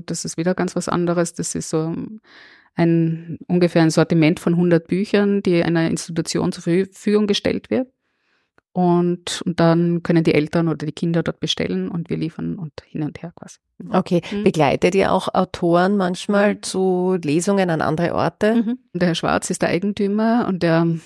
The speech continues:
Speaker 1: macht das eigentlich, also wir haben jetzt im November, ich weiß nicht, wie viel Auswärtslesungen gehabt, also ich glaub, zwanzig mindestens.
Speaker 2: Oh, okay. <laughs>
Speaker 1: Äh,
Speaker 2: Hört sich auch noch viel Arbeit
Speaker 1: ja,
Speaker 2: an.
Speaker 1: ja, immer am Abend,
Speaker 2: <laughs>
Speaker 1: ähm, sei es jetzt Kabarettisten, Autoren, die irgendwo lesen, eben wie gesagt mit dem,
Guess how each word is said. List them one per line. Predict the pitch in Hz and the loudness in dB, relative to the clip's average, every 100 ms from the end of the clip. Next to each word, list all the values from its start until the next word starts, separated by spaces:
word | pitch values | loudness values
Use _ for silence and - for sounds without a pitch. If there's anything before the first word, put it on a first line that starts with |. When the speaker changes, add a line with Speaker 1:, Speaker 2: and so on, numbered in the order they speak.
| - - | -12 -6
Speaker 1:
macht | 170 160 165 - 170 | -2 2 2 0 -2
das | - | -2
eigentlich, | 160 170 165 | -2 -2 -4
also | 165 160 | -2 0
wir | 180 | 2
haben | 160 | 2
jetzt | 156 - | 0 0
im | 160 160 160 | 0 2 2
November, | 147 135 160 | 2 2 2
ich | 147 | 0
weiß | 151 - | 0 -2
nicht, | 160 - | -4 -2
wie | 175 | -2
viel | - 165 | 0 0
Auswärtslesungen | 147 - 165 - 151 - 170 165 | 0 0 -2 0 -2 0 0 2
gehabt, | 160 160 151 - - - | 2 0 -2 -8 -14 -8
also | 135 156 | -6 -4
ich | 147 139 | -6 -6
glaub, | 156 - _ _ _ _ | -8 -8 _ _ _ _
zwanzig | - 156 160 - - - _ - | -4 -2 -2 -6 -10 -14 _ -6
mindestens. | 175 185 - - 202 | -4 -4 -10 -10 -8
Speaker 2:
Oh, | 190 - | -8 -8
okay. | 175 - 180 | -10 -4 -4
<laughs> | - 180 170 | -4 -6 0
Speaker 1:
Äh, | |
Speaker 2:
Hört | 180 175 175 175 180 - | 4 4 4 4 2 2
sich | 175 | -2
auch | 135 156 | -2 -4
noch | 170 | -6
viel | - - | -6 -4
Arbeit | 175 208 | 2 4
Speaker 1:
ja, | 202 | 6
Speaker 2:
an. | |
Speaker 1:
ja, | 156 143 - | 4 0 -4
immer | 170 190 | 0 2
am | 190 | 2
Abend, | 160 196 196 196 | 4 4 4 2
Speaker 2:
<laughs> | - | 2
Speaker 1:
ähm, | 170 165 165 160 90 - | 4 4 2 -2 -6 -6
sei | - 170 | 0 0
es | 165 | 0
jetzt | 170 - | -2 0
Kabarettisten, | 185 175 175 196 202 - - 185 175 | 2 2 2 0 -2 -4 -2 -2 2
Autoren, | 170 160 156 170 175 | 0 2 2 2 2
die | 165 | 2
irgendwo | 160 175 170 | 0 0 0
lesen, | 165 156 156 - 160 156 156 156 | 2 2 0 0 0 2 0 0
eben | 170 160 | 0 0
wie | 156 | 0
gesagt | 160 165 - | -2 -4 -6
mit | 165 160 | -6 -2
dem, | 160 160 | -2 -2